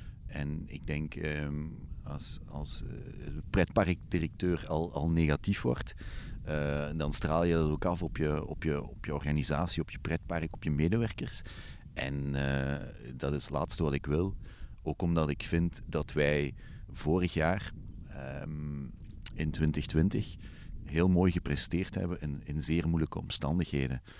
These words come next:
Dus als je mij vraagt, "Wat is toch een lichtpuntje?", dat, dan, dan ben ik echt terecht fier hoe dat we,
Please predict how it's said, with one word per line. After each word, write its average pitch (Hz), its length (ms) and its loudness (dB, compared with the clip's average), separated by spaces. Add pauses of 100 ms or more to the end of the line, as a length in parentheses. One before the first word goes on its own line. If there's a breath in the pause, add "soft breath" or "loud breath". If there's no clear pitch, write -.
(220 loud breath)
Dus 76 140 -10
als 73 140 -4
je 76 60 -6
mij 73 180 -2
vraagt, 76 300 -6
"Wat 78 140 0
is 73 160 0
toch 85 160 2
een 78 160 4
lichtpuntje?", 98 600 2 (520 loud breath)
dat, 73 200 0 (100)
dan, 71 360 -4 (200)
dan 69 160 -4
ben 71 140 0
ik 73 120 -4
echt - 220 -8
terecht 85 340 -2
fier 92 420 -2
hoe 82 100 -4
dat 76 220 -2
we, 73 320 0